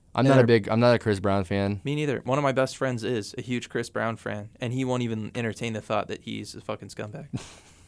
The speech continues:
Speaker 2: And it makes me
Speaker 1: No,
Speaker 2: sad.
Speaker 1: he's definitely literally one of the scummiest people in music, but
Speaker 2: Yeah. And, no, it make, see, but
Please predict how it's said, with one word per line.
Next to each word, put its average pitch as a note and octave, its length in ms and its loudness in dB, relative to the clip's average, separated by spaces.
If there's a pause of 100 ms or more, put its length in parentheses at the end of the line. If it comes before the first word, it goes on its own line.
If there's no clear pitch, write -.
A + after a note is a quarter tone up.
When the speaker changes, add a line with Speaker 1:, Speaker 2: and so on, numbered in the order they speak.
(240)
Speaker 2:
And A#2+ 60 -2
it A#2+ 40 -2
makes A#2 220 -4
me B2 100 -6
Speaker 1:
No, - 20 -4
Speaker 2:
sad. A2 240 2
Speaker 1:
he's B2 160 4
definitely A2 420 4
literally G2+ 240 4
one F#2+ 180 -2
of F#2+ 60 0
the F#2 60 2
scummiest F2+ 400 0
people F2+ 300 -2
in E2+ 200 0
music, F2 480 -2
but E2 180 0
Speaker 2:
Yeah. G3 120 -2 (340)
And, B2+ 300 -8
no, A2 400 -8
it B2 40 -12
make, A2+ 220 -8 (460)
see, - 180 -8
but E3+ 140 -6